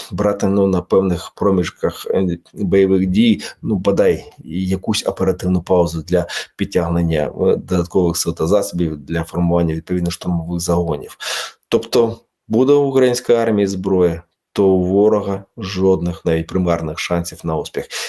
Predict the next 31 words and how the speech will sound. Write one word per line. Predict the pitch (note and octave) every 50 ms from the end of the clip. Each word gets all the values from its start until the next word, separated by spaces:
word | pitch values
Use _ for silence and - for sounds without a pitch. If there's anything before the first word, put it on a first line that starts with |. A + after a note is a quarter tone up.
| - -
Якщо | F#2+ F#2+ - A2+
ж | A2 -
стагнація | - - - G#2 G#2 G2 - - F#2+ F#2
буде | G2 F#2+ F#2+
відбуватися, | G2 F#2+ F2 F#2+ G2 A#2+ C4+ - - C3+ - B2
то | - - - G2 G2+ G2 F#2 F#2+ - - - - - - _
тут, | - A#2+ A2+ A#2 - A2+ G#2 G#2+
на, | G#2 G2+ G2+ G2+ G2+ G2 F#2+ -
на | G2 F#2
превеликий | F2 G#2 G2+ G2 G2 G2 G#2+ G#2 G#2+ G2
жаль, | F2+ G#2+ G#2+ G2 G#2 G2+ - _ _ _ _ _ _ _ _ _ _ _ _ _ _ -
не | - G2
варто | G#2 G#2 G#2 G#2 - -
розраховувати | F#2 E2+ F2+ E2 - - F2+ E2+ E2+ -
на | E2+ F2
якісь | F2 - F2+ E2
позитивні | - F2+ E2+ F2 E2 - F#2+ F2 E2 F2 D#2 - - - - - _ -
новини. | B2+ A#2 G2+ G2 F2+ E2 D#2
Хоча, | - - D#3+ - - D3+ E3+ F#3+ F#3+ - - - -
е, | - A#2+ B2 A2
певною | - - B2+ B2+ B2+ B2 A#2 A#2
мірою, | A#2 B2 C3+ D3+ D#3 D#3 C3+ A2 G#2 F#2+ F2+
е, |
бі-, | G#2 A2 G#2 - - -
е, | - G#2+ A2 G#2+
кінець | G2 G#2 A2+ A#2 A2 - -
минулого | G#2+ G#2+ A2 A2 G#2+ G#2+ A2 G#2+ G#2+ G#2+ G#2
року | A#2+ C3+ C3+ - A2 F#2+ E2 -
дав | F2+ G#2 G2+ - -
нам | A2 G#2
надію. | G2+ G2+ F#2 E2+ E2+ D2+ -